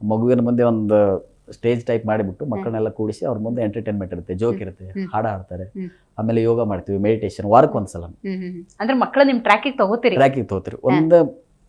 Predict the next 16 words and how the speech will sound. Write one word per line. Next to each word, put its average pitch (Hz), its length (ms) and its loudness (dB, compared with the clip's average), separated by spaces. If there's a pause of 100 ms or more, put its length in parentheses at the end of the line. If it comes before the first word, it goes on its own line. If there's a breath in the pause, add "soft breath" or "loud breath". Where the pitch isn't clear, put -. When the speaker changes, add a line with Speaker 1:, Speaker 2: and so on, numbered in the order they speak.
(100)
Speaker 1:
ನಮ್ಮ 139 340 0
ಸಂಸ್ಥೆಯಲ್ಲಿ 147 600 0
ಮಗು 135 320 0
ಅಡ್ಮಿಷನ್ 131 500 -2
ಮಾಡ್ಕೊಂಡ್ಮೇಲೆ 104 580 -2
Speaker 2:
ಹ್ಮ್. 175 200 -8 (680 soft breath)
Speaker 1:
ಆ, - 100 0
ಮನೆ 143 220 2
ಮಟ್ಟ 151 220 2
ಬಿಟ್ಟು 147 260 0
ಎಲ್ಲ 143 180 4
ಹಾಸ್ಟೆಲಲ್ಲಿ 131 440 2
ಇರ್ಬೇಕಾದ್ರೆ 123 440 -2
ಮಗುವಿಗೆ 151 640 -4
ಸಾಮಾನ್ಯ. 165 360 -6
Speaker 2:
ಹ್ಮ್. 175 440 -12